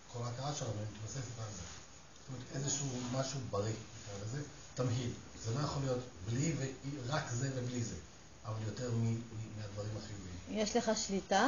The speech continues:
Speaker 2: על מה ישכב ההכרה שלך? אם עכשיו אתה גדל בשכונת, אה, מצוקה, וכל היום אתה חשוף להרואין ולהתעללויות,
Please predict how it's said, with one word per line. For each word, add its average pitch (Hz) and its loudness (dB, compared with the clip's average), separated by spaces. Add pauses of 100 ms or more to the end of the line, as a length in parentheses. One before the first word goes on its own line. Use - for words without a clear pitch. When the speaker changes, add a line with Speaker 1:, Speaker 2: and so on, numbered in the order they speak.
(160)
Speaker 2:
על 247 10
מה 220 8
ישכב 226 8
ההכרה 214 8
שלך? 277 4 (840)
אם 254 10
עכשיו 262 10
אתה 247 10
גדל 233 12
בשכונת, 214 8
אה, 214 8
מצוקה, 214 8
וכל 220 8
היום 226 10
אתה 220 6
חשוף 220 4
להרואין 214 10
ולהתעללויות, 208 8